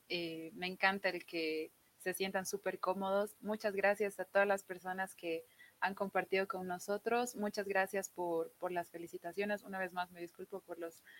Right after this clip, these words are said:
problemas técnicos que hemos tenido. Sin embargo, cada vez vamos aprendiendo, ¿no?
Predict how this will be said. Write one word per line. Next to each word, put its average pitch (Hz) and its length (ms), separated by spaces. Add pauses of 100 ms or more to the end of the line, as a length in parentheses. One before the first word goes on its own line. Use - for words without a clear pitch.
(380)
problemas 190 420
técnicos 185 440
que - 80
hemos 190 240
tenido. 254 360
Sin 185 220
embargo, 180 720 (480)
cada 202 260
vez 190 160
vamos 185 280
aprendiendo, 170 600
¿no? 196 260